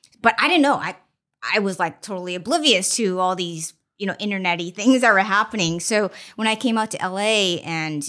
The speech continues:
you know, I was interviewing for a handful of jobs, like stamps dot com, I was like, "Oh, he posted." Guess, <laughs> you know, I guess I could do that, you know, and it was, again, it would, it paid reasonably well.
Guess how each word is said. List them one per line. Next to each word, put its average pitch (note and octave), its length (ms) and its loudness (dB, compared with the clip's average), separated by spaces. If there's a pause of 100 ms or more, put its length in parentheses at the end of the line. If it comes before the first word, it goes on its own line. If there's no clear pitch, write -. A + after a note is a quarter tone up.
you F#3+ 120 -8
know, E3 60 0
I E3+ 60 4
was F3 120 -6
interviewing F3 480 -6
for D#3+ 420 -10 (360)
a F3+ 80 -2
handful F#3 420 0
of D#3 100 -8
jobs, F3+ 400 2
like E3 240 -10
stamps G3 280 0
dot - 100 -6
com, F3+ 400 0 (440)
I A3+ 40 -20
was A3 80 -8
like, A#3+ 120 -8
"Oh, C4+ 240 -4
he A#3+ 200 -14
posted." - 640 -10 (560)
Guess, E4+ 240 4 (160)
<laughs> - 140 -4
you G#4+ 80 4
know, B3+ 100 4 (380)
I C#4 100 2
guess F4+ 320 2
I D#4+ 80 2
could E4 160 0
do G3+ 180 -4
that, G#3+ 440 2
you A#3 80 -2
know, A#3+ 60 0
and A#3+ 240 2
it B3 80 4
was, A3+ 260 2
again, F#3+ 300 0
it F#3+ 80 -4
would, F#3+ 200 -8
it F3+ 120 -12
paid E3+ 300 -8
reasonably G3+ 460 -4
well. G#3 460 2